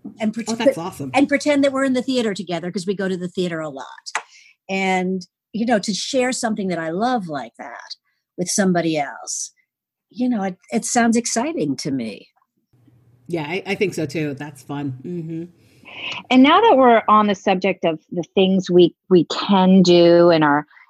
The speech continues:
Speaker 3: and
Speaker 1: Mm-hmm.
Speaker 3: different resources and whatnot, um, let's veer it over to some of the positives that have come out of this. I know, Louise, you had mentioned,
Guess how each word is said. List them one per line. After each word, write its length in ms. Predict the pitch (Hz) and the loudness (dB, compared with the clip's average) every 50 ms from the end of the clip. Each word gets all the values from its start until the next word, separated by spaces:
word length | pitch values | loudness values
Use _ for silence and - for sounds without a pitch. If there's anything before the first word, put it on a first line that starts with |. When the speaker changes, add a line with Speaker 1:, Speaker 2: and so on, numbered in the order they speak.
| _ - - | _ -4 0
Speaker 3:
and 180 | 180 160 220 | 2 4 6
Speaker 1:
Mm-hmm. 160 | 208 180 240 | 6 6 6
Speaker 3:
different 240 | 233 285 - - - | 6 6 4 4 2
resources 960 | 151 151 160 170 175 175 175 175 170 170 156 156 160 160 - - 175 170 165 | 2 4 6 8 8 6 6 4 2 2 2 2 2 2 2 2 2 2 2
and 140 | 180 170 165 | 2 0 2
whatnot, 600 | 170 170 160 - 180 180 175 170 165 165 165 156 - _ _ _ _ - - - _ _ - | 2 0 0 0 -2 0 2 2 2 2 0 0 -4 _ _ _ _ -20 -20 -20 _ _ 0
um, 600 | 214 214 214 214 214 214 208 208 208 214 220 220 - _ _ _ _ _ _ _ _ _ _ _ _ _ | 2 2 4 4 4 2 2 0 -2 -4 -6 -8 -10 _ _ _ _ _ _ _ _ _ _ _ _ _
let's 320 | - 262 302 359 370 _ - 339 | -4 -2 -2 -2 -2 _ -8 -6
veer 340 | 254 208 202 220 220 220 | -6 -4 -2 -2 -2 -2
it 100 | 214 208 - | -2 -4 -4
over 360 | 196 196 190 185 185 190 190 180 - - - | -4 -4 -4 -4 -4 -6 -8 -10 -10 -12 -8
to 340 | 196 180 175 170 170 160 - | -6 -4 -4 -4 -4 -6 -8
some 240 | _ - 262 277 330 | _ -4 -2 -2 -2
of 80 | 403 403 - | -4 -4 -2
the 160 | 349 269 202 - _ _ _ _ - - - - | -2 -2 -2 -2 _ _ _ _ -20 -18 -12 -4
positives 840 | - 208 202 208 196 196 196 175 160 156 151 147 143 143 151 - _ _ - | 0 0 2 0 0 0 -2 0 0 0 -2 -2 -4 -6 -10 -16 _ _ -4
that 200 | 185 170 160 - - | -2 -2 -2 -2 -4
have 480 | - - - 180 160 151 147 143 143 - _ _ _ _ - | -10 -10 -6 -4 -2 -2 -2 -2 -4 -8 _ _ _ _ -14
come 160 | - 185 165 151 | -8 -6 -4 -2
out 160 | 143 139 131 | -2 -2 -4
of 120 | 131 127 156 - | -6 -10 -10 -12
this. 440 | 127 131 - - - - - - - - - | -12 -12 -12 -14 -18 -20 -20 -20 -14 -6 -4
I 100 | 175 165 | -4 -4
know, 220 | 160 165 165 165 160 | -2 -2 -2 0 0
Louise, 640 | 160 165 156 160 160 160 156 156 156 156 156 - _ _ _ _ _ _ _ | 0 0 2 2 4 4 4 4 4 2 0 -2 _ _ _ _ _ _ _
you 120 | - 170 160 | -4 -2 -2
had 100 | 156 147 | 0 0
mentioned, 600 | 156 160 160 160 - - - 165 151 151 143 | -2 -4 -4 -4 -6 -6 -6 -4 -2 -2 -4